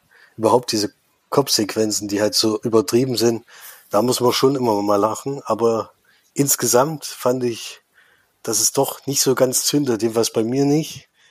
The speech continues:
Ich fand nicht so lustig wie erhofft. Der Trailer hatte mich eigentlich mehr angesprochen, aber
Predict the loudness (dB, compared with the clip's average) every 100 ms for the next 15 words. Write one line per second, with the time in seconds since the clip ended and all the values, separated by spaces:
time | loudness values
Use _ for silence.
0 | _ _ -4 -4 -2 -4 -2 0 2 2
1 | 0 -2 -4 -4 4 4 4 2 -2 2
2 | 2 4 0 -2 -4 -4 -6 -6 -8 0
3 | 0 2 -4 -6 -6 -6 -6 -6 -4 -4